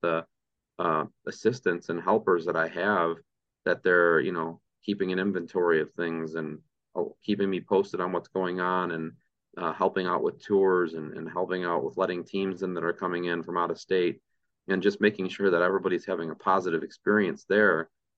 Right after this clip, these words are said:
when they get there. Um, it's amazing. And then I also have, um, you know, help with my stores and, and design work and, um, designing, uh,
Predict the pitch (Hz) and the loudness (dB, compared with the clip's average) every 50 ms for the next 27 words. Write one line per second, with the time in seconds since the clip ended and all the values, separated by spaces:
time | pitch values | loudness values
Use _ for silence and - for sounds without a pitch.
0 | _ - 95 90 82 78 85 110 113 - 87 80 78 80 80 82 - _ _ _ | _ -6 -4 -4 -2 2 2 2 2 4 2 4 4 4 2 0 -4 _ _ _
1 | _ _ _ _ _ 90 87 85 82 69 57 78 - - - 90 85 90 101 - | _ _ _ _ _ -2 -2 0 0 0 -2 -4 -4 -4 -4 -2 0 2 2 2
2 | 87 82 85 85 85 90 90 90 95 95 - 98 98 104 104 104 98 92 - - | 0 -2 -2 0 0 2 2 2 2 2 2 2 2 2 2 0 0 -2 -6 -14
3 | _ _ - 76 98 92 90 87 90 87 85 - - 113 110 107 107 110 - - | _ _ -8 -4 -2 -2 -2 -2 -4 -6 -8 -6 -2 2 2 4 4 4 2 -2
4 | - 104 113 120 110 - - 110 107 107 - _ 107 107 107 110 - - 110 123 | -2 2 2 2 2 4 4 4 4 4 0 _ -4 -4 -4 -2 0 2 2 2
5 | 131 107 90 85 82 85 87 80 80 78 - - 85 87 82 95 92 92 104 101 | 2 2 0 0 -2 -4 -8 -10 -10 -10 -10 -10 -10 -4 -2 0 0 2 4 4
6 | 117 123 123 113 101 90 87 80 78 - - 82 82 80 78 78 - _ _ _ | 4 4 4 2 0 -2 -2 -4 -4 -6 -8 -8 -8 -8 -10 -12 -16 _ _ _
7 | _ _ _ _ _ _ - 85 85 87 85 82 80 80 78 - - - _ _ | _ _ _ _ _ _ -6 -4 -2 0 0 0 0 -2 -4 -6 -10 -16 _ _
8 | _ _ - 95 90 87 95 90 92 95 98 98 95 98 95 82 - - 82 87 | _ _ -4 -4 -2 0 2 2 2 2 0 0 -2 -2 -4 -6 -6 -6 -4 -2
9 | 87 82 82 80 78 76 67 | 0 0 0 0 0 -2 -4